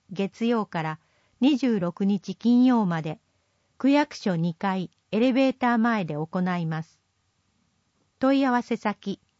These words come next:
温暖化対策課環境調整係、電話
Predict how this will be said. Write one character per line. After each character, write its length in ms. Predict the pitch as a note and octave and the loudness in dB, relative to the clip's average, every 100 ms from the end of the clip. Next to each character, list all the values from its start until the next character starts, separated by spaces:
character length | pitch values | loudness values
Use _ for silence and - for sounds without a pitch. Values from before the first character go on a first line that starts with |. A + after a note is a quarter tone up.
| _ _ _ - | _ _ _ 0
温 240 | B3 C#4+ | 4 6
暖 220 | C4+ C4 | 4 2
化 160 | A#3+ A#3+ | 0 -4
対 240 | B3 A#3+ | -2 -4
策 280 | - A3+ - | -4 -8 -6
課 160 | - G#3+ | -8 -6
環 300 | - C4 C4 | -2 0 0
境 220 | C4+ B3 | -2 -2
調 240 | - A#3+ | -2 -2
整 260 | A#3 A3 A3 | -2 -4 -4
係、 480 | G#3 G#3 E3+ D#3 - _ _ _ _ _ _ | -6 -6 -8 -8 -14 _ _ _ _ _ _
電 300 | F#3+ B3+ B3 | 0 2 4
話 220 | A#3 A3 | 2 -2